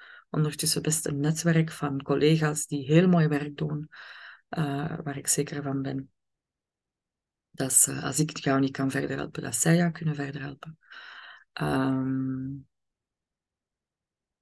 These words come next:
ja, en er ligt nog van alles in mijn schuif dat ik ook ga uitwerken, maar dat is voor deze zomer. Dat is niet voor nu.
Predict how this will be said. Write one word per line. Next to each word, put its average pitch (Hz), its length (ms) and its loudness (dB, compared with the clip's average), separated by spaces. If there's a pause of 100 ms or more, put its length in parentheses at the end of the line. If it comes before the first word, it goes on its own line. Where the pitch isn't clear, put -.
(1040)
ja, 143 560 6
en 127 540 -2
er 135 140 -2
ligt 131 160 -6
nog - 140 -6
van 139 120 -4
alles 151 220 0
in 165 60 -4
mijn 139 140 -2
schuif 165 360 2
dat - 120 -6
ik - 120 -10
ook 170 120 -4
ga - 140 -2
uitwerken, 160 480 2
maar 135 120 -6
dat 135 80 -8
is - 60 -2
voor 135 140 -6
deze - 260 -8
zomer. - 500 -12 (140)
Dat - 140 -10
is - 80 -10
niet 160 140 -10
voor 156 240 -12
nu. 143 140 -14